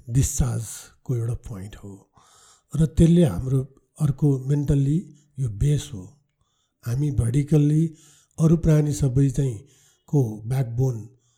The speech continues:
होरिजेन्टल हुन्छ, मान्छेको भर्टिकल छ नि। त्यो अर्थमा हामी बेसको रूपमा हामीले रुट चक्रलाई लिन्छौँ।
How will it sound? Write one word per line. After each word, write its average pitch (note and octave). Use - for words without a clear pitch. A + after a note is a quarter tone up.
होरिजेन्टल C3
हुन्छ, A#2
मान्छेको B2+
भर्टिकल G#2+
छ -
नि। -
त्यो F3+
अर्थमा D#3
हामी B2
बेसको C#3
रूपमा B2+
हामीले A#2
रुट A2+
चक्रलाई A2
लिन्छौँ। A2+